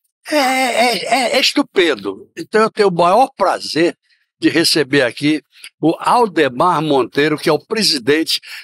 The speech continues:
da Cooperativa dos Produtores de Leite de Alagoas. Aldemar, como vai você?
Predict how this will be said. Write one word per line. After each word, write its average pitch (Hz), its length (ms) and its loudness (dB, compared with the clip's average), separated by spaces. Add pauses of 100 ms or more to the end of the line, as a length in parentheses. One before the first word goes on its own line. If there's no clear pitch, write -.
(120)
da 190 180 0
Cooperativa 208 1300 0
dos 190 220 -2
Produtores 180 760 2
de 160 180 0
Leite 165 480 2
de 147 120 0
Alagoas. 127 1400 0 (420)
Aldemar, 147 800 2
como 120 260 -4
vai 123 200 2
você? 107 560 -4